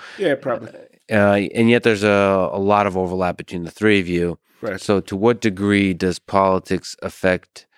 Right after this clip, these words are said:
Speaker 2: your view on race in America? And maybe to what degree does your, uh, view on race affect your politics?
Speaker 1: Okay.
Speaker 2: And that, for people who don't know,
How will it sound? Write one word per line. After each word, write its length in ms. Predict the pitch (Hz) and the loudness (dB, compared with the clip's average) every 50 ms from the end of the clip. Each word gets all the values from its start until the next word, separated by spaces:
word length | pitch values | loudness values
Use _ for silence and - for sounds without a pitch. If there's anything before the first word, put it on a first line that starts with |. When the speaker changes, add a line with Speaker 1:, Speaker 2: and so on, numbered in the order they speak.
| _ _ _ _ _ _ _ _ _ _ _ | _ _ _ _ _ _ _ _ _ _ _
Speaker 2:
your 360 | _ - 95 92 98 98 95 | _ -12 -4 0 0 2 2
view 420 | 85 80 87 90 95 98 95 90 | 0 -2 -2 -2 0 2 2 2
on 220 | 87 85 85 85 87 | 2 0 0 0 0
race 680 | 92 98 101 107 113 - - - - - - - _ _ _ _ _ _ _ _ _ _ | 2 2 2 2 0 -2 -6 -10 -12 -12 -16 -18 _ _ _ _ _ _ _ _ _ _
in 140 | - 95 95 | -2 0 2
America? 680 | 95 95 95 92 92 95 90 - - 95 92 90 87 _ _ _ _ _ _ _ _ _ _ _ - | 2 4 4 4 4 2 2 0 0 0 0 0 -2 _ _ _ _ _ _ _ _ _ _ _ -14
And 320 | - 82 82 82 80 85 | -10 -6 -6 -4 -2 -2
maybe 240 | 90 90 85 80 87 | 0 0 0 -2 -4
to 140 | 80 - - | -8 -6 -4
what 220 | 85 90 92 90 - | -2 0 0 0 -2
degree 360 | 87 80 78 85 87 85 82 | -4 -6 -2 -2 -2 -2 -2
does 380 | 80 - 85 85 80 76 76 | -2 -2 -2 -2 -2 -4 -6
your, 440 | 80 82 82 80 80 80 80 78 - _ _ _ _ _ _ _ _ _ _ _ _ _ _ _ _ - | -6 -4 -4 -4 -4 -4 -4 -6 -10 _ _ _ _ _ _ _ _ _ _ _ _ _ _ _ _ -16
uh, 440 | - - 76 73 71 - - - | -12 -10 -10 -8 -8 -10 -10 -12
view 260 | 80 82 87 92 92 87 | -12 -8 -4 -2 -2 -2
on 160 | 85 85 87 | -2 -2 0
race 440 | 92 98 95 92 85 - - - - | 2 2 2 2 0 -4 -8 -12 -12
affect 360 | 82 82 - - 85 82 - - | -14 -12 -8 -8 -8 -8 -8 -10
your 80 | 80 | -14
politics? 720 | - - 78 65 67 - - - - - - - - - - _ _ _ _ _ _ _ _ _ _ _ _ _ _ _ _ _ _ _ _ _ _ _ _ _ _ _ _ _ _ _ _ _ _ _ _ _ _ _ _ | -10 -8 -8 -6 -8 -8 -10 -12 -16 -16 -18 -20 -20 -20 -20 _ _ _ _ _ _ _ _ _ _ _ _ _ _ _ _ _ _ _ _ _ _ _ _ _ _ _ _ _ _ _ _ _ _ _ _ _ _ _ _
Speaker 1:
Okay. 500 | - - 113 - - 120 110 104 101 - - - - - | -10 -10 -8 -4 -2 0 0 0 -2 -4 -12 -20 -10 -4
Speaker 2:
And 140 | 98 101 107 | 0 2 2
that, 500 | 113 117 117 117 - - - - - - _ _ _ _ _ | 2 2 0 -2 -6 -12 -20 -20 -20 -20 _ _ _ _ _
for 140 | - 90 | -8 -8
people 360 | - - 107 101 - - 98 85 | -4 -2 -2 0 2 0 0 0
who 140 | - 90 | 0 0
don't 340 | 85 78 98 101 98 87 76 | 2 4 4 4 2 2 -2
know, 360 | 85 82 82 85 85 80 - | -4 -4 -4 -4 -6 -8 -10